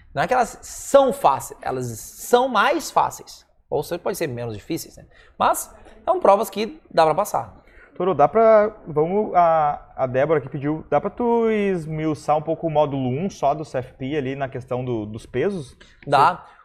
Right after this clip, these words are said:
Speaker 1: O, o módulo um, planejamento financeiro, tá? É o capítulo um, em média, cai em torno de seis questões.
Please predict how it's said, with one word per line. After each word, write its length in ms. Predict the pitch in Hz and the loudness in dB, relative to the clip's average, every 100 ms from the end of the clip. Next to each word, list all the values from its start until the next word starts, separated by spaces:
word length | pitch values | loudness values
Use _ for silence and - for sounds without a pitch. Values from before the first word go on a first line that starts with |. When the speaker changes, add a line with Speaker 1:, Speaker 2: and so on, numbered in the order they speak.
| - | 2
Speaker 1:
O, 380 | 190 220 220 226 | 8 8 8 4
o 40 | |
módulo 380 | 240 294 302 220 | 4 4 4 2
um, 280 | 240 254 156 | 2 0 -4
planejamento 680 | - 202 214 196 202 226 | 0 0 0 0 -2 -4
financeiro, 600 | - 208 175 - 185 214 | -6 -4 -4 2 4 4
tá? 400 | 156 139 143 185 - - | 2 2 2 0 -12 -2
É 100 | 139 | 0
o 40 | |
capítulo 520 | 139 147 190 180 170 | 2 0 0 -2 0
um, 240 | 156 190 170 | 0 -2 -6
em 140 | 165 190 | -8 -4
média, 400 | 175 180 170 147 | 0 0 0 -2
cai 220 | 147 156 | 0 0
em 300 | 151 127 120 _ - - _ | -2 -4 -8 _ -20 -20 _
torno 200 | - 170 | -6 -4
de 100 | 151 | -4
seis 400 | 131 - 175 202 | -6 -4 -2 -2
questões. 640 | - 139 - 147 214 - | -6 -8 -4 -4 -4 -12